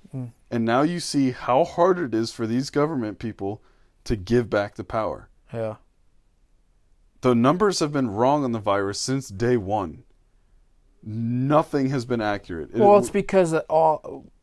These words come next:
Speaker 1: well, everything that they've done is to make this the worst pandemic that's ever happened. Th-, anything and everything
Speaker 2: And
Speaker 1: that
Speaker 2: don't
Speaker 1: could go
Speaker 2: tell
Speaker 1: wrong.
Speaker 2: me it has nothing to do with it being an election year.
Speaker 1: Oh, it
Speaker 2: And the
Speaker 1: has
Speaker 2: fact
Speaker 1: everything
Speaker 2: that
Speaker 1: to
Speaker 2: Donald
Speaker 1: do with
Speaker 2: Trump's
Speaker 1: it.
Speaker 2: running again.
Speaker 1: Every massive,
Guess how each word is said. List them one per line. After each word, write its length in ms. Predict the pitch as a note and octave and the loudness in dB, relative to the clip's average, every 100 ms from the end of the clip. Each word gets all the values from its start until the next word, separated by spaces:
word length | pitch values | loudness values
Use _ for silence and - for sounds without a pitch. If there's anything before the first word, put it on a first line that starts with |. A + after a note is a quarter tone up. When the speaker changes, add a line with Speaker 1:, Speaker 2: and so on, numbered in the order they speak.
| - _ _ | -20 _ _
Speaker 1:
well, 460 | - C3+ B2 A#2 A#2 _ _ _ - _ _ - - - - - _ _ _ _ - | -10 -2 0 0 -4 _ _ _ -20 _ _ -20 -20 -20 -20 -20 _ _ _ _ 6
everything 480 | E3+ G3 F#3+ F#3 | 8 8 6 2
that 140 | F3 D3 | 0 2
they've 280 | D3 D3 B2+ | 4 4 2
done 460 | C3 B2+ A#2+ A#2 - _ _ _ - | 0 2 0 -6 -12 _ _ _ -6
is 440 | B2+ A#2+ A#2 - | -4 -4 -6 -12
to 180 | - C3 | -10 -6
make 340 | B2+ B2 B2 | -2 -2 -2
this 540 | - B2 A#2+ - - - _ _ _ _ - | -6 -6 -6 -8 -14 -18 _ _ _ _ -16
the 120 | A#2+ B2 | -6 -2
worst 420 | B2+ C3 C3 - | 2 2 2 -4
pandemic 580 | C#3 B2+ A#2 A#2+ A#2+ A#2+ | -6 -6 -4 -4 -4 -4
that's 220 | A#2 - | -6 -4
ever 180 | A2+ A2+ | -4 -4
happened. 560 | - A2+ A2 A2+ G#2 - | -2 -2 -2 -8 -12 -18
Th-, 180 | - A#2 - | -18 -14 -8
anything 600 | B2+ B2 - B2 A#2+ A2+ _ - | -6 -6 -6 -6 -6 -12 _ -16
and 140 | C3 C#3 | -12 -2
everything 420 | C3+ C3 B2 G#2 | 0 -2 -4 -6
Speaker 2:
And 60 | A#2+ | -4
Speaker 1:
that 100 | A#2+ | 0
Speaker 2:
don't 160 | C#3 | 2
Speaker 1:
could 80 | A#2+ | 2
go 60 | B2 | 2
Speaker 2:
tell 180 | B2 B2 | 2 2
Speaker 1:
wrong. 120 | A2+ | 0
Speaker 2:
me 60 | A2+ | -2
it 40 | |
has 200 | A2 F#2+ | -4 -6
nothing 460 | G2+ A2 B2 - G#2+ | -6 -4 -4 -4 -8
to 60 | G2+ | -8
do 200 | G2 G#2 | -6 -6
with 120 | F#2+ | -6
it 120 | G2 | -8
being 180 | G2+ G2 | -8 -8
an 80 | F#2+ | -6
election 420 | F#2 F#2 - F#2+ | -8 -10 -10 -10
year. 280 | F#2 F2+ F2+ | -8 -8 -8
Speaker 1:
Oh, 200 | A#2+ A2+ | -6 -4
it 40 | A#2 | -2
Speaker 2:
And 80 | |
the 60 | A2+ | -4
Speaker 1:
has 100 | A2+ | -2
Speaker 2:
fact 100 | A2+ | 0
Speaker 1:
everything 300 | A#2+ A2 F#2+ | 0 0 -4
Speaker 2:
that 60 | G#2+ | -2
Speaker 1:
to 0 | |
Speaker 2:
Donald 200 | G#2 A2 | -2 -2
Speaker 1:
do 40 | |
with 100 | G#2+ | -4
Speaker 2:
Trump's 240 | G#2+ G2+ | -6 -8
Speaker 1:
it. 40 | - | -8
Speaker 2:
running 240 | G2 F#2+ F#2 | -8 -6 -8
again. 220 | F2 - | -8 -2
Speaker 1:
Every 200 | C3 B2 | 0 0
massive, 540 | B2 B2 B2 B2 - | -2 -4 -4 -10 -12